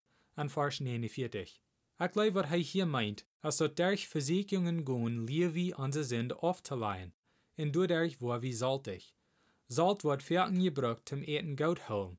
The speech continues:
Und wenn wir durch Versicherungen durchkommen, blieben wir auch Gout.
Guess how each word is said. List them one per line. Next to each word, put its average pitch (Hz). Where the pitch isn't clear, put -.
Und 143
wenn 175
wir 185
durch 175
Versicherungen 156
durchkommen, 113
blieben 135
wir 180
auch 214
Gout. 92